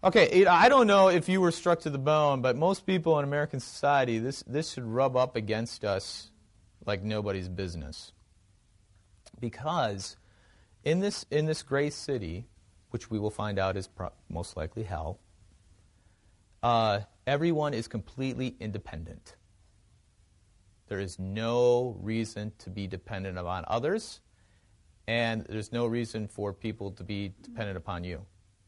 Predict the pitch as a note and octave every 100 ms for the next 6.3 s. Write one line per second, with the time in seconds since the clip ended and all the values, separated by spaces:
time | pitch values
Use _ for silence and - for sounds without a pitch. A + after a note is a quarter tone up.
0 | _ _ _ _ - B2 G#2+ E2+ - _
1 | _ _ _ _ _ _ _ _ _ _
2 | _ _ _ _ - - B2+ F2 - _
3 | _ _ _ _ _ _ - G2+ - A#2
4 | A#2+ A2 G#2 F#2+ F#2+ G#2 A2 G#2+ F#2 F#2
5 | F#2 - G2+ F#2 F#2+ G2 F#2 F#2 - C2+
6 | C#2+ D2 F#2+